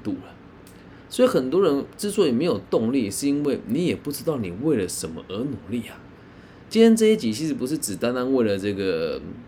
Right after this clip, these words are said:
提问的同学哦，我今天去游泳的时候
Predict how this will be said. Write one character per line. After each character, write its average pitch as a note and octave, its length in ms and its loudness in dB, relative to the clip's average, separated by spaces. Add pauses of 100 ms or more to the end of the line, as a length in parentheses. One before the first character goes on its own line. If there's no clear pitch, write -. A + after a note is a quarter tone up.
(680)
提 A2+ 180 -2
问 C3+ 140 2
的 A2 40 -2
同 F#2+ 240 -6
学 - 180 -6 (100)
哦， - 100 -14 (160)
我 G#2+ 100 -4
今 D#3+ 120 -4
天 F#3 40 -4
去 F3 160 -2
游 A#2 160 2
泳 A#2+ 160 0
的 - 80 -12
时 F2 200 -10
候 F#2+ 240 -6